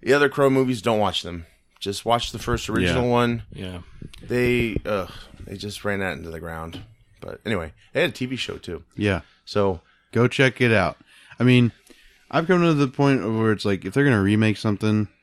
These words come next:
Speaker 2: at least remake good things. Like, or
Speaker 1: I think
Speaker 2: things,
Speaker 1: that's the problem, though. They
Speaker 2: or
Speaker 1: are
Speaker 2: things that
Speaker 1: remaking
Speaker 2: necess-
Speaker 1: good things.
Speaker 2: Huh?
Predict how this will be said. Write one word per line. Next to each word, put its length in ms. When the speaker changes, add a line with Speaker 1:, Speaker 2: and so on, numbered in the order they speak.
Speaker 2:
at 60
least 140
remake 380
good 240
things. 480
Like, 360
or 140
Speaker 1:
I 20
think 120
Speaker 2:
things, 140
Speaker 1:
that's 100
the 40
problem, 260
though. 100
They 140
Speaker 2:
or 40
Speaker 1:
are 20
Speaker 2:
things 140
that 80
Speaker 1:
remaking 360
Speaker 2:
necess- 40
Speaker 1:
good 180
things. 500
Speaker 2:
Huh? 200